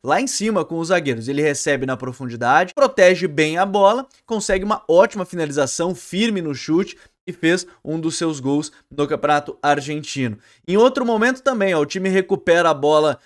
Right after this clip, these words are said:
rapidamente, leva a bola pro fundo, né? Vai levar a bola pro lado esquerdo. O Orreda, nesse caso, ele tava jogando pelo lado direito, e aí ele corta muito pra dentro, né? Quando ele tá do lado direito,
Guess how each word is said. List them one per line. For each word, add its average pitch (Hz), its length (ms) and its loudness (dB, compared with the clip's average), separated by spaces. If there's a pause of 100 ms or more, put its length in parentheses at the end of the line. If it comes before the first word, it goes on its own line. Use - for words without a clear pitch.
(140)
rapidamente, 208 840 0
leva 185 280 6
a 175 40 0
bola 175 240 2
pro 185 140 -6
fundo, 131 380 -6
né? 139 120 -4
Vai 139 120 0
levar 143 240 2
a 151 40 2
bola 147 240 2
pro 151 120 -10
lado 151 180 2
esquerdo. 127 420 -4 (320)
O 208 100 4
Orreda, 214 300 6
nesse 233 280 -4
caso, 180 340 0
ele 170 80 -6
tava 170 180 0
jogando 170 240 -4
pelo 170 220 -2
lado 156 160 2
direito, 147 480 -6 (240)
e 165 80 2
aí 170 160 4
ele 196 240 0 (220)
corta 233 420 2
muito 214 320 -2
pra 254 220 -2
dentro, 208 340 -4
né? 156 140 -6
Quando 185 180 -4
ele 180 100 -2
tá 180 160 0
do 170 120 -4
lado 175 180 2
direito, 160 420 -4